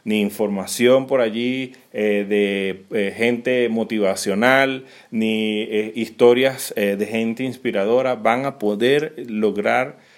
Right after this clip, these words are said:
llenar el vacío que hay en tu corazón.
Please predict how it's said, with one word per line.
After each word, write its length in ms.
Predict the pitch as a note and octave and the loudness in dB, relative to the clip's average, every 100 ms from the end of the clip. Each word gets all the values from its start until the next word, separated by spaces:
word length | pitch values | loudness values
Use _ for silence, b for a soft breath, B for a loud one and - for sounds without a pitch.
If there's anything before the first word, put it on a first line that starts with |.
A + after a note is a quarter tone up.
| - | -4
llenar 460 | G#2+ A2+ B2 B2+ - | 0 2 4 2 2
el 160 | G#2 | -2
vacío 580 | G2 F#2 - B2 G#2+ F#2 | -2 -2 0 0 0 -2
que 140 | G2 F2+ | -2 -4
hay 160 | F#2 | -2
en 160 | G2 F#2+ | -6 -4
tu 140 | A2+ | -4
corazón. 420 | F#2+ F2 - E2+ | -4 -6 -8 -14